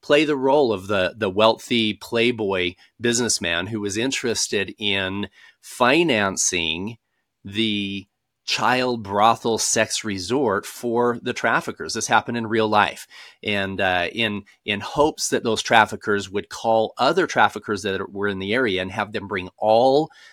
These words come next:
the children to the same place at the same time so that we could rescue them all in, in one shot. And, um, that really happened. That was ten years ago this fall.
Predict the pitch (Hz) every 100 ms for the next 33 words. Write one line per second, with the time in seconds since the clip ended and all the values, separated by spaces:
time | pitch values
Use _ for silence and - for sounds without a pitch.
0 | _ - 120 - 143 143 98 80 65 -
1 | _ _ _ - 101 98 - 120 113 120
2 | 110 95 - 98 104 98 95 104 123 160
3 | - 107 92 107 110 98 110 - 117 95
4 | 92 117 160 71 - - 95 95 104 95
5 | 95 92 - 104 76 - - - _ _
6 | 107 104 98 92 101 95 90 90 110 120
7 | 131 143 127 113 139 196 151 _ 98 76
8 | 95 - - 123 110 101 107 107 117 110
9 | 110 123 120 98 - - 85 101 165